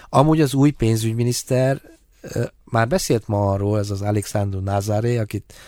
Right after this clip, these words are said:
Kutsu két lábbal kirúgott annak idején, mert, ö, ellenezte a százhúsz millió oltás, covid oltás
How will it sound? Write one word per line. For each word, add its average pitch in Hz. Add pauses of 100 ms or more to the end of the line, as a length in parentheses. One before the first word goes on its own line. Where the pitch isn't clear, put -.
(240)
Kutsu -
két -
lábbal 95
kirúgott -
annak 120
idején, 110
mert, 104 (500)
ö, - (220)
ellenezte 104
a 95
százhúsz 107
millió 104
oltás, 104
covid 107
oltás -